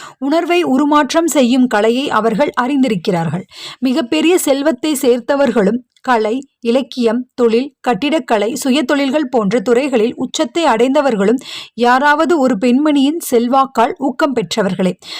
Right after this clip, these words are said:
கடந்த இரண்டாயிரம் ஆண்டுகளாக உலகின் வாழ்க்கை வரலாறுகளையும் சரித்திரத்தின் பக்கங்களையும் புரட்டிய பிறகு கிடைத்த ஆய்வு உண்மைகள்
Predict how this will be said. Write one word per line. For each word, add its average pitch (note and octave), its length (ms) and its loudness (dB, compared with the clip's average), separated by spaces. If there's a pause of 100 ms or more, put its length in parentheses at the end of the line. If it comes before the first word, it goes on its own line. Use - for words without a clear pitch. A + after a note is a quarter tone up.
(120)
கடந்த C4+ 360 0
இரண்டாயிரம் D4+ 640 2
ஆண்டுகளாக B3 760 2
உலகின் D4 440 0
வாழ்க்கை A#3+ 460 0
வரலாறுகளையும் C4 840 2
சரித்திரத்தின் C#4+ 760 -2
பக்கங்களையும் C#4+ 760 -2
புரட்டிய A#3+ 400 -2
பிறகு C4+ 340 -4
கிடைத்த G#3+ 400 -2
ஆய்வு B3 300 0
உண்மைகள் G3+ 440 -2